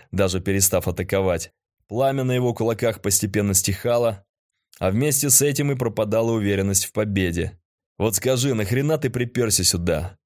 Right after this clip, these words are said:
Мы тут жили, никого не трогали». «Никого? Вы мой отряд загубили. Думал, я это так оставлю? Лучше бы оставил.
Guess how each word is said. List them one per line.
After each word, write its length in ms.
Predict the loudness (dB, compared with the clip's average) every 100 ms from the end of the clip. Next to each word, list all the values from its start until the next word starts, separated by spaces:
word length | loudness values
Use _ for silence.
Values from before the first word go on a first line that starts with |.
| _ _
Мы 140 | -2
тут 160 | 0 0
жили, 360 | 0 0 0
никого 380 | 0 0 0 2
не 120 | 0
трогали». 640 | 0 0 2 2 0 0 -4 -10 _ _ -2
«Никого? 1120 | 0 2 2 0 0 0 0 0 0 -4 -12 _ _ _
Вы 240 | -2 0
мой 240 | 0 2 0
отряд 380 | 0 0 0 0
загубили. 720 | 0 0 0 0 0 -2 -6 _ _ _ _ -12
Думал, 440 | -6 -2 0 0
я 220 | 0 2
это 240 | 2 0 -4
так 320 | -2 -2 0
оставлю? 800 | 0 0 2 2 2 0 0 -6 _ _ _ _ _
Лучше 340 | -2 0 0 0
бы 160 | 0
оставил. 800 | 2 0 0 2 2 0 -2 -8